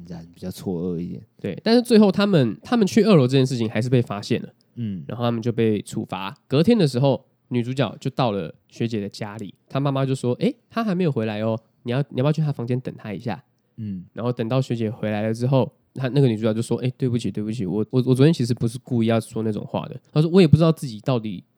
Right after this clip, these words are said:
Speaker 2: 怎么了。”
Speaker 1: 就是说我，我的心理测验上面我都不是同性恋。
Speaker 2: 学姐就问了一个非常简单的问题，她就说，“那你为什么要亲我？”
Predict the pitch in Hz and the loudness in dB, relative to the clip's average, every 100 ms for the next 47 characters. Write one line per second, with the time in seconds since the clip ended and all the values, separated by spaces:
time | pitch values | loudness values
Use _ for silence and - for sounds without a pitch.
0 | _ - 101 92 92 - 101 101 110 101 | _ -14 -12 -12 -12 -12 -8 -2 0 0
1 | 104 98 - 101 107 101 131 123 - 107 | -2 -2 -4 -6 -4 -4 -2 -2 0 2
2 | 107 101 107 101 101 87 90 104 101 - | 2 2 0 0 0 0 2 2 2 0
3 | 107 95 85 107 107 117 107 - 131 - | -2 -2 -4 2 6 6 4 -6 -10 -2
4 | 147 151 151 151 117 113 117 110 92 104 | 0 2 2 2 2 0 -4 -4 -8 -8
5 | 98 107 98 - - _ _ _ - 113 | -4 -6 -6 -14 -20 _ _ _ -8 -6
6 | 110 107 107 _ _ 202 196 120 139 113 | -4 -4 -6 _ _ -2 0 2 0 -2
7 | 98 107 - 101 104 | -8 -10 -12 -12 -10